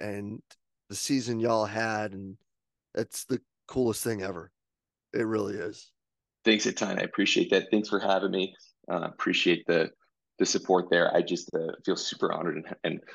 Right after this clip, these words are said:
Speaker 2: thankful to be a part of it. In-, incredible, incredible, uh, organization and staff here, um, as well as, uh, players. It's been a really good season.
Speaker 1: Yeah, man. Well, listen, before we get you out of here, uh, I know that you're not the biggest guy when it comes to the social media world,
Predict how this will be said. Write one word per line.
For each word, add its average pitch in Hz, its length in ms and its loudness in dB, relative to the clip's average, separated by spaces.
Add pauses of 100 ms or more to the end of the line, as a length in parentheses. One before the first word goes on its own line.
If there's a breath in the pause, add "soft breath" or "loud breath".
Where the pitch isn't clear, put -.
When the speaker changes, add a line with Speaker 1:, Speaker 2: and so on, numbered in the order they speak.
(160 loud breath)
Speaker 2:
thankful 90 280 2
to - 20 4
be 85 80 6
a 87 40 2
part 85 200 4
of 85 40 4
it. 80 120 4 (260)
In-, 95 80 -2 (100)
incredible, 95 580 4
incredible, 95 460 0
uh, 87 180 2
organization 85 500 -4
and 78 100 -8
staff 80 340 -2
here, 78 300 0 (340)
um, 80 240 2
as 78 160 -4
well 80 240 4
as, 78 200 -2
uh, 78 180 0 (100)
players. 80 540 2
It's - 100 -14
been 78 240 -2 (400 loud breath)
a - 160 2
really 90 280 4
good 87 180 2
season. 80 360 -2 (640)
Speaker 1:
Yeah, 120 240 2
man. 104 240 -2
Well, 123 140 2
listen, 170 240 4
before 135 280 4
we 190 120 8
get 170 180 -2
you 147 80 6
out 156 160 6
of 131 60 -2
here, 120 260 0 (720)
uh, 123 460 -4
I 131 80 -4
know 165 260 4
that 160 160 4
you're 156 120 0
not 156 240 2
the 151 60 -4
biggest 170 360 2
guy 165 220 0
when 131 140 -6
it - 80 -14
comes 135 220 -8
to 143 100 -12
the 123 80 -10
social 135 360 2
media 131 360 2
world, 123 420 2